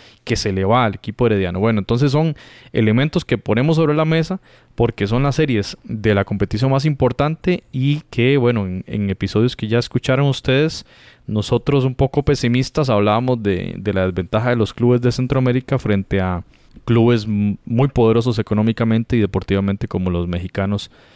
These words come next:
y los de la M L S. Las mejores de las suertes para nuestros clubes. Diecinueve de febrero i-, inicia esta competición en su versión dos mil diecinueve, que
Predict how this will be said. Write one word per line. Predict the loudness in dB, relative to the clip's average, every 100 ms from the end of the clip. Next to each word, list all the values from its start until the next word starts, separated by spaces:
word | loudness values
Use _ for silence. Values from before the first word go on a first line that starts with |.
| _ _
y | -4 0
los | 0
de | 0
la | -2 -4
M | -4 -2 -2
L | -2 -6
S. | -4
Las | -4 -2
mejores | 0 2 2
de | 2
las | 2
suertes | 2 0 -2 -2
para | -2
nuestros | -2 -4 -6 -6
clubes. | 2 4 4 0 -10 -20 -20 -18 -10
Diecinueve | -2 2 2 2 2 2 2 2
de | 2
febrero | 2 4 2 0 -4
i-, | -14 -12 -6
inicia | 0 2 2 0 0
esta | -2 -2 0 0 0 -4 -8 -20 -6
competición | -4 0 0 0 0 0 0 -6 -20 -2
en | 0 2
su | 4
versión | 2 2 0
dos | 2
mil | 2
diecinueve, | 2 2 2 0 -2
que | -2 -4